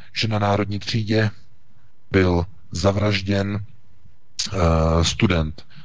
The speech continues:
eh, Schmidt, tak, eh, tato informace, tato dezinformace vedla pouze k tomu, že, eh, lidé si mysleli a řekli si: „Aha,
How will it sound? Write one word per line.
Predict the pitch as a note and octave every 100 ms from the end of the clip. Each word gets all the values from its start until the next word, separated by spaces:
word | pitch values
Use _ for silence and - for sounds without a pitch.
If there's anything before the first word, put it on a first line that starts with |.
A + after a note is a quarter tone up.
| -
eh, | F2+ D#2+ D#2 D2+ D#2 E2+
Schmidt, | - A#2+ C#3 - - - - - - - - - - - - - -
tak, | G#2+ G#2 -
eh, | A2+ G#2+ G#2 G2+ - - - - - - - - - - - -
tato | A2 G#2 G2
informace, | G#2+ - B2+ C3 B2+ - C3
tato | A2 E2+
dezinformace | E2+ F#2 G2+ - A2 A#2 A2+ - B2+ C3 - - - - - - -
vedla | F2+ G#2+ A#2 A#2 A2+ - -
pouze | A2 A2 G2+ G2+ G2 G2+ -
k |
tomu, | - G2 G#2+ D#3+ - - - - - - - - - - -
že, | F2 G2+
eh, | F#2+ F#2 F#2 - - - F#2 F2+ F2 E2+ F#2
lidé | G#2 A2 A2
si | - G2
mysleli | G2+ - A2 A2 A2+
a | G#2+ F2+
řekli | G#2 G#2 G#2
si: | -
„Aha, | - E2+ F2 G2+ G#2